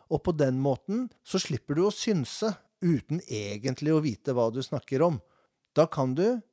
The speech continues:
gjennom en litteraturgjennomgang finne ut hva forskningen sier om noe. Og det vi må huske når vi snakker om forskning, det er to ting. For det første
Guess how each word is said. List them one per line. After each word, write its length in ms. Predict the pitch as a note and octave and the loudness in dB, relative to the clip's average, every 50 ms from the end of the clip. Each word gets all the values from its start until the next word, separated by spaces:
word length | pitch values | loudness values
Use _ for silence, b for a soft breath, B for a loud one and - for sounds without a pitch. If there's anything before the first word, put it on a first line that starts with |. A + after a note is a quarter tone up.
| _ _ - | _ _ -18
gjennom 540 | G#2 G2 G#2+ A2+ A2+ A2 A#2 C3 C#3+ E3 | -12 -6 -4 -2 0 0 2 2 4 4
en 100 | F3 F3 | 4 2
litteraturgjennomgang 1000 | F#3 F3 - F#3+ G3 F3+ - - E3 D#3+ D#3+ D#3+ E3+ F3 F3 F3+ G#3 B3 C#4 C4 - _ _ _ | 2 0 0 0 -2 -2 0 0 0 2 2 2 0 0 0 2 2 0 0 -2 -6 _ _ _
finne 400 | - - G#3+ F#3 C3+ A#2+ C3+ E3 | -8 -2 -2 0 0 0 0 0
ut 400 | E3+ D#3 C3+ C3 D3+ F3 F3 - - C3+ | 2 2 4 4 4 4 2 0 -2 0
hva 80 | D#3 D#3 | 0 2
forskningen 680 | - - D#3+ - - - - G#2+ A2 A#2+ C3 C#3 C3+ - | 2 2 -2 -2 -2 -6 -8 -6 -6 -4 -4 -4 -4 -6
sier 480 | - - D#3 B2 G2+ F#2+ F#2+ G#2+ A2 A2+ | -6 -6 -4 -6 -6 -6 -6 -6 -4 -4
om 160 | A2 A2 A2+ | -4 -4 -4
noe. 320 | A2+ A2+ F#2+ F#2 G#2 A2+ A#2 _ _ _ - | -4 -4 -6 -6 -8 -10 -10 _ _ _ -2
Og 120 | C#3 C#3 | -2 2
det 120 | D3+ D#3 D3 C#3 | 4 2 4 4
vi 100 | D#3+ D#3 | 4 2
må 140 | E3+ F3 F3 | 4 2 2
huske 460 | F#3 F#3+ - - - - - F3 G3 F#3 | 2 2 0 -2 -6 -4 -2 -2 0 0
når 220 | E3+ D#3 D3 D#3 | 0 0 0 0
vi 80 | D#3 - | -2 -2
snakker 340 | - E3 - - E3 E3+ F#3 | -4 -6 -4 -2 0 2 2
om 120 | F#3+ F3+ | 2 2
forskning, 600 | - - E3 - - - - A#2 A#2 A2+ G#2 F#2 - b b b b b b b - | 2 0 0 0 -2 -8 -6 -4 -4 -4 -4 -6 -10 b b b b b b b 2
det 120 | C#3+ D3+ | 4 4
er 320 | C#3 A#2 A#2 A#2+ B2+ B2 - _ _ - | 4 4 2 2 0 -2 -4 _ _ -10
to 220 | - C#3 B2 A#2+ - | -6 -4 -2 -2 -2
ting. 320 | - B2+ A2 G#2+ G#2+ - - _ _ _ _ _ _ _ _ _ - | -2 -4 -4 -4 -8 -14 -18 _ _ _ _ _ _ _ _ _ -8
For 180 | - - E3 | 0 2 2
det 140 | E3+ F3+ - | 2 2 2
første 560 | - G3 - - - - - F#3 G#3 A3+ G3+ | 0 -2 -2 -2 -4 -4 0 2 2 2 0